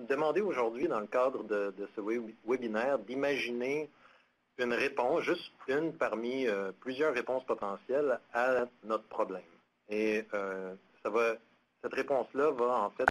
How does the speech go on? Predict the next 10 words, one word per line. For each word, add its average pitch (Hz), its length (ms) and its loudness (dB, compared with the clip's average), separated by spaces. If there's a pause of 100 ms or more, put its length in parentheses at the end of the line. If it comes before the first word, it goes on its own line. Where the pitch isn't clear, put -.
servir 110 320 0
de 98 120 -8 (160)
cas 135 280 2 (160)
pour, 117 380 -2
euh, 92 240 -6 (520)
notre 104 200 -4
analyse 117 420 0
éthique, 139 400 -2 (100)
puis, 147 360 2
euh, 104 240 0